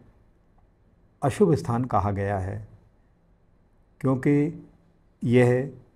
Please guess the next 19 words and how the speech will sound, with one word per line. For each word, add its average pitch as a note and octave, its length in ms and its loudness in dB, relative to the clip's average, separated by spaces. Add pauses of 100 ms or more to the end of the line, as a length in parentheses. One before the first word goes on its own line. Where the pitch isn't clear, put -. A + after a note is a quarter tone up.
(160)
आयु D3 240 6
का E3 140 2
निर्णय A2+ 320 2
करता G2 340 -4
है। G2+ 220 -8 (840)
लेकिन A#2 480 -4 (460)
ऐस-, A#2 300 -8 (140)
इसके - 240 2
अतिरिक्त B2 540 2 (320)
यह B2 420 2 (420)
बहुत G3 300 0
सारी E3 320 2
ऐसी C#3 240 -2
चीज़ें B2+ 320 -2
हैं B2+ 200 -2
जिनको A#2 300 -2
रिप्रेजेंट A2+ 520 -2
करता A2+ 360 -2
है, F#2 220 -4